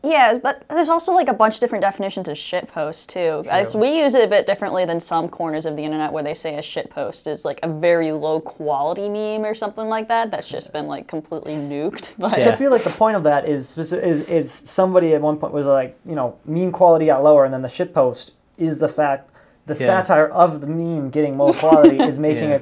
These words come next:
Speaker 2: a low-quality meme that's literally just, like, a P N G saying "ga" or something like that.
Speaker 3: <laughs> Yeah.
Speaker 2: Like, it, it, I feel like that's the idea, is it an exaggerated,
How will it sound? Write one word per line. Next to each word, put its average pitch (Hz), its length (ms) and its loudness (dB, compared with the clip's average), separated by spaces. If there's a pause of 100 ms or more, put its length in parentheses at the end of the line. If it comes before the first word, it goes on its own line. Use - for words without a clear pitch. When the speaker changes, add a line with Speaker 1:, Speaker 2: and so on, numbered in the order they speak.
(120)
Speaker 2:
a 143 40 -12
low-quality 147 460 2
meme 139 160 -8
that's 123 140 -10
literally 135 260 -4
just, 127 280 -8
like, 131 280 0 (260)
a 127 60 -6
P 170 320 -4
N 143 160 0
G 135 260 -4
saying 120 600 -8
"ga" 117 300 -4 (140)
or 120 60 -12
something 117 220 -12
like 110 120 -8
that. 107 300 -8
Speaker 3:
<laughs> - 80 -20
Yeah. 110 340 -6 (120)
Speaker 2:
Like, 127 300 -2
it, 147 200 -4
it, 160 460 -8
I 160 80 -6
feel 180 180 -4
like 160 120 4
that's 147 180 0
the 139 100 -2
idea, 127 240 -2
is 135 80 -6
it 135 100 -6
an 143 100 -2
exaggerated, 139 880 -2